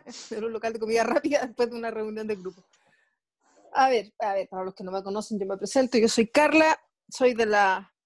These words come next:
no de las últimas, in-, o sea, llegué no hace mucho a Amigos Track Chile, yo vengo de una agrupación anterior, además que yo vengo de, de, de provincia, yo no soy de Santiago, yo soy na-, nací y criada en la quinta región,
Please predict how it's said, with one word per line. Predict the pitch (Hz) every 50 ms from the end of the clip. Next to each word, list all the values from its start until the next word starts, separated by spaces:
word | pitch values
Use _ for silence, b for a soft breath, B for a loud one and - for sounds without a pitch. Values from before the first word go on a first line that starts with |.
| _ _
no | _ 247 254 320 339
de | 339 349
las | 330 320 269 - - - _ _ _ _
últimas, | - 302 302 269 - 277 262 262 277 254 - - _ _
in-, | - 226 226 220 _ -
o |
sea, | - - - - _ _ _ _ _ _ _ _ _
llegué | - 185 185 180 196 214 226 - -
no | 202 208 214
hace | 220 - 233
mucho | 214 202 214 220 - - 220
a |
Amigos | 190 185 180 190 190 190
Track | - - 196 -
Chile, | - - 196 190 - 202 202 - _ _
yo | - 175 190 185
vengo | 185 190 190 185
de | 180
una | 185 190 190
agrupación | 185 170 165 165 180 175 - 196 175
anterior, | 170 170 - - 214 220 202 180 185 - _ _ _ b b b b b b b b b b _ _ _ _
además | - 214 202 202 208 214 214
que | - 214
yo | 196 196
vengo | 208 208 208 208
de, | 196 180 180 165 - - 185 - _ _ _ _
de, | 170 - - -
de | - - 165
provincia, | 175 196 226 277 277 254 - - 185 170
yo | 165 185 185
no | 190
soy | - - 202 190
de | 190 190
Santiago, | - 220 208 - - 240 208 180 175
yo | 175 175
soy | - - 196 185
na-, | 180 175 175 175 180
nací | 190 180 170 - 220 220 220
y | 214
criada | - - 208 202 202
en | 202 196
la | 196 190
quinta | 196 202 208 226
región, | 214 220 220 - 269 269 285 302 294